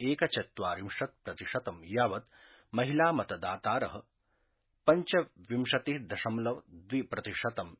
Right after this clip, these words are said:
यावत् अन्ये मतदातारः च सम्मिलिताः आसन्।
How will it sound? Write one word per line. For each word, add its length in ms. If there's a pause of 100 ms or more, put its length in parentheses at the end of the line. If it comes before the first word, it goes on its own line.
(140)
यावत् 480 (400)
अन्ये 440 (320)
मतदातारः 840
च 300
सम्मिलिताः 880 (120)
आसन्। 400